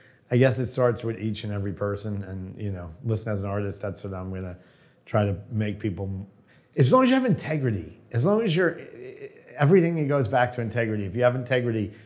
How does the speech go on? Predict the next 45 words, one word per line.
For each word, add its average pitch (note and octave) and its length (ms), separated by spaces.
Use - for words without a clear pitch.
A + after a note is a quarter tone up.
you're A#2 160
not A#2+ 320
gonna G#2+ 320
take G#2 180
a G#2+ 60
pop F#2+ 300
shot F#2+ 320
at F2+ 120
somebody, F#2 560
and F#2+ 120
you're G2+ 140
gonna G#2+ 160
give G#2 140
a G#2 60
balanced G2 500
argument, F#2 640
or, F#2+ 200
"I F#2+ 140
don't G#2+ 180
like G#2 240
this G#2 240
for - 200
this C3 240
reason, G#2 260
but F2+ 120
you G#2 120
might G#2 200
like G#2 220
it." - 100
You B2 100
know, G#2+ 140
if A2 140
you're C3 100
more, C3 220
if C3+ 180
people C#3+ 240
are B2 40
more A#2+ 180
fair, G2+ 500
I G2+ 120
think G#2 220
we'll F#2+ 100
be G2 180
okay. F2 480
Um, F#2+ 320